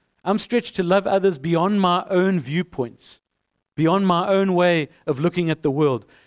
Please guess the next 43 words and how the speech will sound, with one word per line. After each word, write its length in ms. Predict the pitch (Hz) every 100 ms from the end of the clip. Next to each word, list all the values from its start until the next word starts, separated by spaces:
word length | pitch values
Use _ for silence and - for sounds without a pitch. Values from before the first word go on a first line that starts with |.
| -
And 200 | 190 202
I'm 280 | - 233 226
learning 460 | 196 254 262 127 - _ _ _ _ _ -
how 160 | 202
to 120 | 196 190
love 400 | 175 247 254 -
people 320 | 190 185 190
who 160 | 185
are 60 | 196
very 280 | 151 233 208
different 420 | 147 - 262 226
to 100 | 180
me. 200 | 107 - _ _ _ -
I'm 220 | 208 240
learning 300 | 208 254 240
how 120 | 196 208
to 80 |
love 300 | 185 202 247
people 280 | - 233 214
who 100 | 185
come 200 | 185 202
from 280 | 202 170 - -
different 420 | 220 - 208 -
backgrounds. 680 | 214 226 185 123 87 - - _ _ -
I'm 180 | 208 240
learning 220 | 247 247
how 100 | 214
to 100 | 220
love 300 | 196 240 247
people 280 | 233 226 214
who 120 | 185
have 160 | 196 131
different 300 | 214 233 196
opinions. 680 | - 208 190 98 - - _ _ _ _ _ _ _ _ _ _ _
And 140 | - 180
so 100 | 220
the 120 | 196
beauty 400 | 151 220 277 240
of 100 | 190
the 80 | 185
church 440 | - 254 196 -
compared 440 | 196 190 220 233 -
to 200 | 196